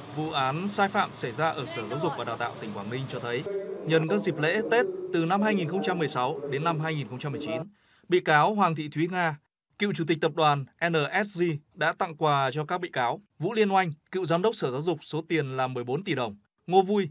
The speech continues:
nguyên trưởng phòng kế hoạch tài chính, mười bốn phẩy tám tỷ đồng, Hà Huy Long, nguyên phó trưởng phòng kế hoạch tài chính, nhận một phẩy tư tỷ đồng và hai mươi ngàn đô la Mỹ. Tổng số tiền mà bị cáo Nga đã trực tiếp hoặc chỉ đạo nhân viên đưa hối lộ cho nhóm bị cáo từng làm lãnh đạo Sở Giáo dục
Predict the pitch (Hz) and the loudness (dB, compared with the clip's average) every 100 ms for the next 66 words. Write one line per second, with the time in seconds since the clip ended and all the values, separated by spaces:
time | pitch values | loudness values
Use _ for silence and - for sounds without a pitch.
0 | - 143 165 196 180 160 123 123 147 170 | -6 -2 2 2 2 -2 -2 -6 -4 -2
1 | 151 - 117 117 131 202 - - 139 127 | -2 -4 -8 -6 -8 -8 -10 -4 0 0
2 | 165 180 117 131 147 120 98 _ _ - | 0 -2 -4 -4 -4 -6 -8 _ _ 2
3 | 160 156 165 185 190 180 - _ - 185 | 4 4 4 4 4 4 -2 _ -2 0
4 | 180 185 196 151 147 135 143 190 165 143 | 2 0 0 0 -2 -2 -2 0 -2 -4
5 | 123 135 165 208 _ 151 160 147 143 135 | -6 -6 -8 -10 _ -2 0 0 -2 -2
6 | - 185 185 135 127 110 101 117 107 175 | 0 4 4 0 -4 -4 -8 -8 -4 0
7 | 165 160 143 110 110 117 131 175 - _ | 0 0 -2 -4 -8 -8 -8 -10 -12 _
8 | _ - 160 151 196 202 175 156 151 156 | _ 0 2 2 4 4 4 2 2 2
9 | 160 196 208 180 - 165 202 170 151 226 | 2 4 2 2 -2 -4 -2 -2 0 0
10 | 233 _ - 151 - 156 139 139 147 147 | 0 _ -8 -6 -4 -2 0 0 0 2
11 | 160 156 151 143 180 208 165 143 156 151 | 4 4 2 2 4 2 0 -2 -2 0
12 | 143 147 190 165 135 143 208 _ _ 175 | -2 -2 -2 0 2 2 0 _ _ -4
13 | 165 160 156 160 202 220 151 156 123 113 | 2 4 4 4 2 0 0 -2 -2 -2
14 | 160 185 196 | -2 2 2